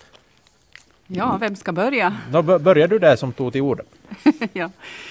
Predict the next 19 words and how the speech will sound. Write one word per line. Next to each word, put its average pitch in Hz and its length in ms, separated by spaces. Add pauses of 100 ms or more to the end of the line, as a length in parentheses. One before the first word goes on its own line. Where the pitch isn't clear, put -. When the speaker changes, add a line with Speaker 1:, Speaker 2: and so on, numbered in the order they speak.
(580)
Speaker 1:
Ja, 220 260
alltså 254 320
det 277 120
beror 285 200
på 277 180
vem 254 460
det 226 100
har 233 160
minskat 240 640
för. 180 560 (180)
Eh, 208 220
jag 233 200
tror 277 240
ju 240 140
fortfarande 208 1000
att 202 160
det 202 100
nordiska 214 520
samarbetet, 196 960